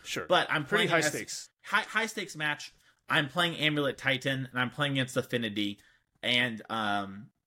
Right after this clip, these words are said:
Speaker 2: basically it comes down to, I have a secure Tribe Scout. It's, like, blocking, and I have to, like, activate it because I'm not gonna get a chance to, and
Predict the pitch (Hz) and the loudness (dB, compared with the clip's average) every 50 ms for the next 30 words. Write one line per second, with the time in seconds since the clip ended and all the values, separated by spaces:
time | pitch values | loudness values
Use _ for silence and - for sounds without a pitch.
0 | _ _ _ _ _ - _ _ _ _ _ _ _ _ _ 180 175 185 185 202 | _ _ _ _ _ -20 _ _ _ _ _ _ _ _ _ 4 4 4 4 0
1 | 190 190 185 175 151 143 147 160 151 135 135 143 143 143 139 135 - - 143 135 | -2 0 0 0 0 0 -2 -4 -4 2 4 4 4 4 2 -2 -4 -4 -2 -2
2 | 131 127 123 123 - _ _ _ _ _ _ _ _ - 135 160 165 165 156 151 | -2 -2 -4 -4 -8 _ _ _ _ _ _ _ _ 0 0 2 2 2 2 0
3 | 135 139 123 - 131 - - 156 156 143 139 - 139 131 127 113 - - - 123 | 0 -2 -4 -6 -10 -10 -4 -2 -2 -2 -2 -2 -2 -2 -2 -2 -4 -2 0 0
4 | 117 113 110 - - - _ _ _ _ _ _ _ _ _ _ _ - 151 151 | 0 0 -2 -6 -10 -18 _ _ _ _ _ _ _ _ _ _ _ 0 0 2
5 | 147 - - - 143 143 131 120 - - _ _ _ _ _ _ 117 113 - 131 | 2 -2 -4 0 4 4 4 4 0 -6 _ _ _ _ _ _ -18 -8 -4 0
6 | 123 135 135 131 131 - 156 147 139 143 143 139 135 - - 123 123 120 113 127 | 2 2 2 2 0 0 -2 -2 -2 -2 -6 -8 -12 -10 -4 -2 0 0 2 2
7 | 123 117 - - 143 123 113 117 107 104 - - - _ _ _ _ _ 120 131 | 0 0 -2 -4 -4 -4 -2 -2 -2 -4 -4 -8 -16 _ _ _ _ _ 0 0
8 | 135 - - 127 123 127 120 123 123 113 - _ 104 110 - 127 117 104 107 110 | 0 -2 -4 -4 -4 -2 -2 -2 -2 -4 -6 _ -14 -6 -2 -2 -2 -2 -2 -2
9 | 117 113 - 131 117 113 110 104 - 123 113 107 - - - - 110 107 104 101 | -2 0 0 0 0 0 0 0 0 -2 -4 -4 -4 -8 -4 -2 0 0 0 -2
10 | 104 - _ _ _ _ _ _ _ _ _ _ _ _ - 127 131 131 127 123 | -4 -8 _ _ _ _ _ _ _ _ _ _ _ _ -2 0 0 2 2 2
11 | 120 120 117 117 117 | 2 2 2 0 -2